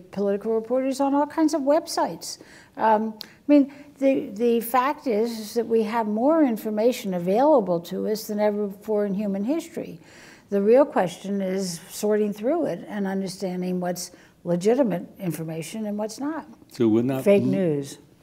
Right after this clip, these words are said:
Speaker 2: we're not
Speaker 1: There's no
Speaker 2: losing
Speaker 1: such thing. What, can I just say, there's no such thing as fake news.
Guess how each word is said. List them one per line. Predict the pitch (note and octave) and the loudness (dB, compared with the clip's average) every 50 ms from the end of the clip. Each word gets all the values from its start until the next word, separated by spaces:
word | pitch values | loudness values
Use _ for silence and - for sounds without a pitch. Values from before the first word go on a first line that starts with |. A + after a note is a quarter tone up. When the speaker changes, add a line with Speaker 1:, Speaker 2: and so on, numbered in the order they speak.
| _ - - - - | _ -20 -10 -2 0
Speaker 2:
we're | A2+ A2+ | 2 4
not | A#2+ C3 C3+ C#3+ - - | 4 4 2 2 6 8
Speaker 1:
There's | B3 D4 C4+ | 8 10 12
no | D4 D#4 E4+ F4+ | 12 12 12 12
Speaker 2:
losing | G4+ D#4 A#3 | 12 10 10
Speaker 1:
such | D4 G4 E4 - | 8 8 8 8
thing. | - D#4 D4 - | 6 4 4 6
What, | - D4 C#4+ | 4 2 4
can | - C#4+ D#4 | 6 8 8
I | D#4 D#4+ | 8 8
just | D#4+ E4+ - - | 6 4 4 4
say, | C#4 B3+ | 6 6
there's | A#3 A#3 G3 G#3+ | 6 6 4 4
no | A#3 A#3 A#3 | 6 6 6
such | A3+ A#3 A#3 G#3+ F#3+ G#3+ - | 6 4 2 0 0 -2 -4
thing | - G3 F#3 | -4 -4 -4
as | F3+ E3+ - | -4 -6 -6
fake | - F#3 E3+ E3+ - | -4 -4 -4 -4 -4
news. | E3 D#3+ D3+ C#3+ - - - | -4 -4 -4 -6 -8 -12 -18